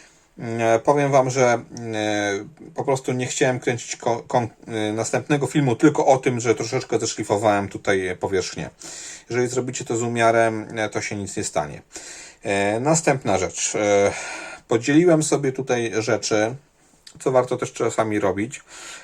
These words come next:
na takie, które mają mieć odpowiednie kolory. S jak srebrny, C jak czerwony i N jak niebieski. I teraz tak, e, przy okazji tego, że będę malował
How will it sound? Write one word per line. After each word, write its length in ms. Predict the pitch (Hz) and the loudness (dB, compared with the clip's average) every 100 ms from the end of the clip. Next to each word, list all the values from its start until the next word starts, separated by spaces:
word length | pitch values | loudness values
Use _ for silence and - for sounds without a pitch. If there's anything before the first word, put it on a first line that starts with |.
| - - | -20 -8
na 260 | 110 117 | -2 0
takie, 300 | 127 127 135 | 2 -2 0
które 320 | 127 - 120 120 | -6 -2 0 2
mają 220 | 113 110 | 2 0
mieć 240 | 113 110 | -2 -4
odpowiednie 520 | 113 - 110 110 107 | -6 -6 -4 -2 -2
kolory. 460 | 107 117 117 92 87 - _ _ _ _ _ _ _ _ - - | -2 0 2 2 -2 -10 _ _ _ _ _ _ _ _ -18 -2
S 240 | 135 - | -2 0
jak 160 | 101 - | -2 -2
srebrny, 560 | 127 117 117 113 113 113 - - - _ _ | 2 2 2 2 0 -2 -16 -20 -20 _ _
C 120 | - | 2
jak 220 | 196 131 - | 4 4 2
czerwony 760 | 101 101 110 113 107 110 110 - | -2 4 6 6 4 4 -2 -6
i 960 | 120 113 113 110 110 110 110 110 110 - | -6 -4 -2 -4 -4 -4 -4 -4 -4 -4
N 300 | 240 269 262 | 0 2 2
jak 180 | 185 170 | 0 0
niebieski. 460 | 123 107 95 - - _ - - - - - | 0 0 -2 -4 -20 _ -16 -14 -16 -20 -16
I 60 | 160 | 2
teraz 280 | 226 240 | 4 6
tak, 280 | - 113 - _ _ | 6 4 4 _ _
e, 380 | 123 107 104 101 - _ - | -6 -2 -2 -2 -6 _ -6
przy 180 | - - | -2 2
okazji 520 | 175 - 127 123 107 | 2 6 6 6 2
tego, 380 | - 135 110 104 | 2 2 2 2
że 160 | 143 | 2
będę 360 | 143 143 127 113 | 4 2 2 2
malował 600 | 110 113 113 104 95 | 4 6 6 6 4